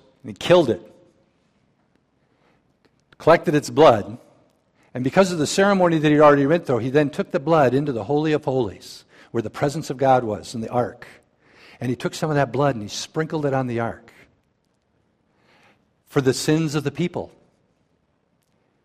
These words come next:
And then he went back out and he laid his hands on the other goat.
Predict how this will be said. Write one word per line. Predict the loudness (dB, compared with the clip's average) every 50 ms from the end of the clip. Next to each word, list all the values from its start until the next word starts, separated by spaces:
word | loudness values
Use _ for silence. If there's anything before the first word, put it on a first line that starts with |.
| _ _ _ _ _ _ _ _ _ _ _
And | -2 2 6
then | 6 8 8
he | 8 6 6
went | 4 2 4
back | 4 4 2 4 2
out | 4 4 4 2 2 -4 -12 -20 -20 -20 -20 -20 _ _ _ _ _ _ _ _ _ _ _ _ _ -4
and | 0 0 2
he | 4 4
laid | 6 6 6 6 4
his | 2 0 0
hands | 0 0 2 2 2 2 2
on | 2 4
the | 4 4
other | 4 2 2
goat. | 4 4 6 6 4 2 -2 -10 -18 -20